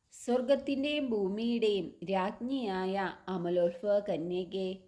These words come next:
സകല സ്വർഗവാസികളുടെയും സാന്നിധ്യത്തിൽ നിന്നെ എൻ്റെ രാജ്ഞിയും മാതാവുമായി ഞാൻ അംഗീകരിക്കുന്നു. ഞാൻ പിശാചിനെയും അവൻ്റെ എല്ലാ പ്രവർത്തികളെയും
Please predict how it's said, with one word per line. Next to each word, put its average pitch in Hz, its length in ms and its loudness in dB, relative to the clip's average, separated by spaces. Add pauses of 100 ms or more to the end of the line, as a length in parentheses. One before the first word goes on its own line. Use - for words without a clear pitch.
(500)
സകല 302 460 2
സ്വർഗവാസികളുടെയും 254 1400 0
സാന്നിധ്യത്തിൽ 190 1000 -4 (280)
നിന്നെ 190 520 -4 (100)
എൻ്റെ 190 300 -2
രാജ്ഞിയും 180 760 -4 (120)
മാതാവുമായി 202 920 -2 (100)
ഞാൻ 151 280 -6
അംഗീകരിക്കുന്നു. 170 1160 -6 (640)
ഞാൻ 285 460 0
പിശാചിനെയും 254 1200 0 (240)
അവൻ്റെ 285 440 0 (100)
എല്ലാ 226 320 0
പ്രവർത്തികളെയും 233 1040 -2